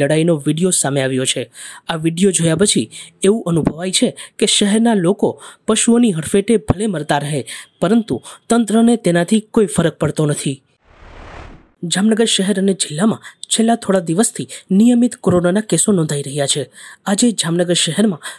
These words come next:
કોરોનાના નવા સાત કેસ નોંધાતા ભય ફેલાયો છે. ઉપરાંત બેડ ગામે પણ એક કેસ સામે આવતા સમગ્ર જિલ્લામાં કુલ આઠ કેસ નોંધાયા છે.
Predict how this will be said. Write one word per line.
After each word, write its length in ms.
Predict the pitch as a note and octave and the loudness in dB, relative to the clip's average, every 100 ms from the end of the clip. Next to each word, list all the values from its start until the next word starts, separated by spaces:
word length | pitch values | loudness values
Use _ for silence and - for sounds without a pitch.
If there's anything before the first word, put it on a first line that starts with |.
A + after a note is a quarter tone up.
| _ | _
કોરોનાના 520 | A3+ A3+ A3 A#3 A3+ | -2 0 0 0 2
નવા 240 | E3+ F#3 G3 - | 0 0 0 0
સાત 340 | G3 A3 - F#3 | 0 -2 -2 0
કેસ 180 | F3 D#3+ | 0 0
નોંધાતા 440 | D3 F3 G#3+ D3 - - _ | -4 -2 -2 -4 -8 -20 _
ભય 200 | - F#3+ | -4 -2
ફેલાયો 320 | E3 C#3+ C#3 C#3 | -2 0 0 -2
છે. 120 | C#3 - _ - - | -4 -10 _ -18 -8
ઉપરાંત 400 | - G#3+ G3 - - - F3+ | -6 -6 -8 -14 -18 -2 2
બેડ 220 | A#3 G3+ | 2 2
ગામે 180 | F#3 G3 | 0 0
પણ 180 | G3+ G#3 - | 0 -2 -2
એક 180 | F3 - - | -4 -2 -2
કેસ 240 | E3+ - | 0 0
સામે 180 | D3+ D3+ | -2 0
આવતા 300 | F#3 G#3 - - - | 0 0 -6 -10 -8
સમગ્ર 420 | - A3 A3 A3 A3+ | -2 2 4 4 0
જિલ્લામાં 500 | - D3 F#3+ G3+ - - - | 0 -2 0 0 -4 -12 -6
કુલ 160 | - A3 - | 0 0 -2
આઠ 260 | F#3 A3+ - - | -2 -2 -4 0
કેસ 260 | F3 - | 0 2
નોંધાયા 420 | E3 D3+ C#3+ C3+ | 0 -2 -4 -4
છે. 100 | - | -4